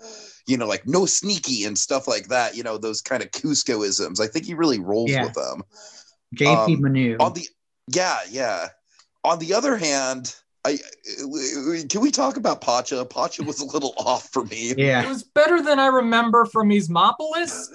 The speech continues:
Speaker 3: but
Speaker 1: <laughs>
Speaker 3: yeah, it's like,
Speaker 2: The
Speaker 3: well,
Speaker 2: good news
Speaker 3: I don't
Speaker 2: is
Speaker 3: wanna badmouth Fred Tatasciore, but
Speaker 2: the good news is John Goodman does come back in the second season as Pacha.
Speaker 1: Oh, that's good. That's good. <laughs>
Speaker 3: Was, I think I checked on this, like, in the past few weeks at this one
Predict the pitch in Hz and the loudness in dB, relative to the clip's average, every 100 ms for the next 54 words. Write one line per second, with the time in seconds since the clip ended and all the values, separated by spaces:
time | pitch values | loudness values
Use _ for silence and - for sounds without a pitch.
0 | - 208 208 185 139 160 - 208 220 214 | 0 4 4 4 2 0 -4 -6 0 0
1 | 208 185 208 185 165 _ - 202 196 202 | 0 -2 -2 -2 -4 _ -4 -2 2 4
2 | 214 214 196 226 - 247 233 226 220 208 | 6 8 8 8 8 8 6 6 6 6
3 | 214 208 - 214 208 - 202 208 196 180 | 4 2 0 2 2 4 4 6 4 4
4 | 156 135 131 156 147 _ _ _ _ - | 4 4 2 0 0 _ _ _ _ -2
5 | 143 160 196 214 208 170 147 165 165 160 | 0 4 4 6 6 4 4 4 4 6
6 | 160 143 143 139 135 135 - 127 120 113 | 4 4 4 4 4 2 -2 0 2 0
7 | 110 117 110 110 104 110 113 107 101 104 | -2 -4 -4 -4 -4 -6 -6 -8 -6 -8
8 | 110 - - - - 139 _ _ _ - | -8 -10 -12 -12 -14 -14 _ _ _ -2
9 | 165 175 135 151 - 113 95 92 - 117 | 0 0 -4 -6 -6 -8 -8 -10 -2 -2
10 | 120 - 95 92 - _ - - 294 - | -2 -6 -6 -6 -10 _ -16 -6 -6 -4
11 | 269 285 - 285 - 214 311 392 302 - | -4 -4 -4 -8 -6 -6 -2 -2 -2 0
12 | 233 247 254 220 208 196 202 185 190 175 | -2 2 0 2 0 0 -2 0 -4 -2
13 | 185 185 185 - 190 175 190 202 - 196 | 0 0 -2 -6 -4 -2 -2 -4 -4 -4
14 | 170 165 175 - 170 175 170 139 | -4 -4 -6 -6 -2 -2 -2 -6